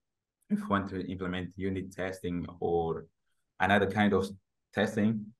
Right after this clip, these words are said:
it's easy to implement testing with M V V M, and it's easy to maintain.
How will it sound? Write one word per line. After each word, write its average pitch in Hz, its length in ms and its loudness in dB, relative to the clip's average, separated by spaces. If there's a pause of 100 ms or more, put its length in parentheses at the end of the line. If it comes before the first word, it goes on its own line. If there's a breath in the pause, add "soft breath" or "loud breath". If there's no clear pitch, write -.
it's 98 220 -4
easy 104 240 2
to 104 100 -4
implement 95 360 -2
testing 90 360 0
with 87 320 6 (560)
M 98 140 8
V 92 80 6
V 95 180 8
M, 127 360 6 (260)
and 95 320 6
it's 104 320 8
easy 101 240 8
to 90 500 2
maintain. 113 600 0